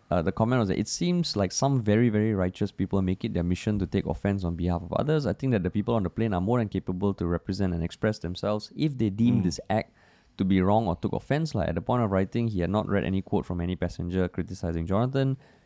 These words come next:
Speaker 1: It seems like some other very, very righteous people are offended easily and presume to represent Jesus and the whole Christian world in condemning Jonathan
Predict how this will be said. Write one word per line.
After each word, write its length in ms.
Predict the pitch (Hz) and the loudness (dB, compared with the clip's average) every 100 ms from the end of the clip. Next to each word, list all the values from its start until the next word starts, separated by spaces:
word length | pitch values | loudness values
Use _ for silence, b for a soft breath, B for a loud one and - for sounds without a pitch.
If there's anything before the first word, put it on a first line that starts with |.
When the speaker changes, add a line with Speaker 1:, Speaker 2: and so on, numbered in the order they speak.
| b - | b -6
Speaker 1:
It 100 | 127 | -2
seems 240 | 190 185 | -2 0
like 180 | 139 - | 0 -2
some 320 | - 135 139 | 0 0 2
other 260 | - 120 127 | 0 0 0
very, 320 | 101 107 123 | 2 2 4
very 260 | 110 113 113 | 2 2 2
righteous 400 | 95 95 - 104 | 0 0 -2 -4
people 320 | 95 - 95 | -4 0 0
are 80 | 80 | 0
offended 380 | 76 98 113 - | 0 0 0 0
easily 340 | 101 110 110 | -2 0 0
and 140 | 80 | 0
presume 340 | 87 92 135 151 | 0 0 0 -2
to 100 | 101 | -2
represent 440 | 95 101 101 101 95 | -2 -2 -2 -2 -2
Jesus 340 | 101 113 107 | -2 -2 -4
and 120 | - | -4
the 60 | 87 | -2
whole 180 | 107 117 | 0 0
Christian 360 | 101 - 101 | -4 -2 0
world 180 | 101 98 | 0 0
in 100 | 90 | -2
condemning 520 | 95 92 98 135 147 | -2 -2 0 2 2
Jonathan 520 | 127 101 104 - 113 | 2 0 0 0 -2